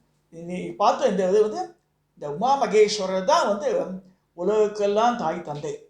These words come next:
அந்த கான்ஸ்-, அந்த இது புரிஞ்சுக்கணும். குழந்தைகளுக்கு ஆட்டோமேட்டிக்கா அவாளே they have their own dictionary. நல்லா புரிஞ்சுக்கணும். So, அவ வந்து யாரா இருந்தாலும் சரி, அந்த ஈஸ்வர பக்தின்றது அவளுக்கு வரணும். அதுக்கு நம்ம தான் வழி சொல்லணும்.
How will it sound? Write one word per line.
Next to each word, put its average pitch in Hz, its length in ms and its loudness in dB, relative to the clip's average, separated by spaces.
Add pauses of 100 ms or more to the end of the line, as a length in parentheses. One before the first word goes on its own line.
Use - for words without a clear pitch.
அந்த 151 220 -14
கான்ஸ்-, 160 280 -6
அந்த 147 200 -6
இது 196 220 -2
புரிஞ்சுக்கணும். 175 480 -6 (420)
குழந்தைகளுக்கு 240 680 0
ஆட்டோமேட்டிக்கா 208 600 -2
அவாளே 240 680 4 (160)
they 185 80 -6
have 202 280 0
their 190 160 0
own 185 240 -4
dictionary. 160 440 -6 (560)
நல்லா 175 240 -4
புரிஞ்சுக்கணும். 151 400 -8 (640)
So, 202 140 -6
அவ 175 180 6
வந்து 262 460 -6 (140)
யாரா 214 420 2
இருந்தாலும் 202 300 -2
சரி, 143 360 -10 (600)
அந்த 147 140 -14
ஈஸ்வர 269 420 0
பக்தின்றது 226 380 -6
அவளுக்கு 160 420 -2
வரணும். 175 320 -4 (340)
அதுக்கு 180 260 -4
நம்ம 160 220 0
தான் 202 140 4
வழி 170 180 -2
சொல்லணும். 170 580 -6